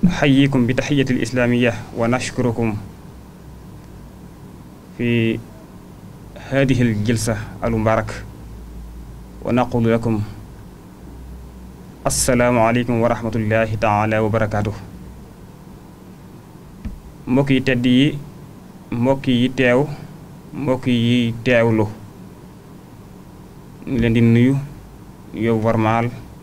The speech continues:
ak màggal, waaye di jiital ci nuyoo boobu ak màggal boobu ak ziyaar boobu ki ñu ci war a jiital te mooy Cheikh Sidil Mokhtar, di ko ñaan Yàlla, Yàlla kàttanal ko,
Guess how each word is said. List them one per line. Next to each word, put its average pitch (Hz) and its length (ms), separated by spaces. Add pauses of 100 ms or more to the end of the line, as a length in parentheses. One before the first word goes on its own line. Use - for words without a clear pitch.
(1300)
ak 123 120
màggal, 107 420 (300)
waaye 110 260
di 117 80
jiital 117 240
ci 120 80
nuyoo 120 240
boobu 110 240 (560)
ak 107 160
màggal 110 320
boobu 110 240
ak 110 80
ziyaar 107 320
boobu 110 240 (200)
ki 127 80
ñu 120 100
ci 127 60
war 117 100
a 110 40
jiital 107 220 (760)
te - 60
mooy 110 200
Cheikh 120 240
Sidil 110 260
Mokhtar, 107 400 (600)
di 117 60
ko 117 80
ñaan 110 240
Yàlla, 107 240 (220)
Yàlla 107 420
kàttanal 107 400
ko, 107 160